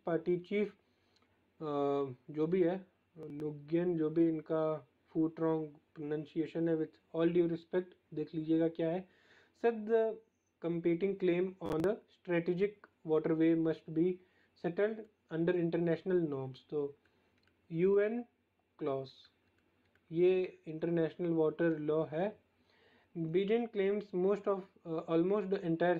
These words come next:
sea, देखो, देखो, देखो, through which trillions of dollar in trade passes annually and ignored an international court ruling that it asserts ha-,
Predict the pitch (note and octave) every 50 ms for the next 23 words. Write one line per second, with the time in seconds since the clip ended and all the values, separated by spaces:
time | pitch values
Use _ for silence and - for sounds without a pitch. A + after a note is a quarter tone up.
0 | E3+ - D3+ C#3+ C3+ C3 _ _ - D#3 C#3+ C#3+ C#3 - - D#3 C#3+ _ _ _
1 | - - - C#3+ - - _ _ _ D3+ - - D#3 - - G3+ D#3+ D#3+ - F3
2 | - _ _ _ _ _ _ _ _ _ _ _ _ _ _ - F#3 G3 G3+ G3
3 | F#3 F#3 F#3 F#3 - _ _ - F#3+ G3+ G#3 G#3+ A#3 A3+ A3+ A3 G3+ F#3+ E3 E3
4 | D#3+ D#3+ D#3+ E3 E3 E3+ - - _ _ _ _ _ _ _ _ _ _ _ _
5 | _ - D#3+ D#3+ E3 E3+ F3 F3+ F3+ F3 F3 - D#3+ D3+ D3 - D#3+ E3 - -
6 | E3+ D#3 D3+ D3+ D3+ D3+ D3+ D3 E3 E3 - _ _ _ _ _ _ _ _ -
7 | E3 D#3+ D#3+ E3 E3 D#3+ D#3+ E3 F3+ F#3 G3 G3 F3+ F3 - E3+ D#3 E3 F3 E3
8 | E3 E3 F#3 F#3+ F#3 F3 F3 E3+ - - G3 G3 G3+ G3 - _ D#3 D3+ D3+ D#3
9 | D#3 - D3+ D3+ D#3 D3+ D3+ D#3 D3+ D3+ D3+ D3+ D3+ - - _ _ _ _ _
10 | _ _ _ _ _ _ _ _ _ - F#3+ G3+ G3 - - _ _ E3+ D#3+ -
11 | - F3+ E3+ E3+ E3+ E3+ E3+ - _ _ - D#3 D3+ D3+ D3 C#3+ D3+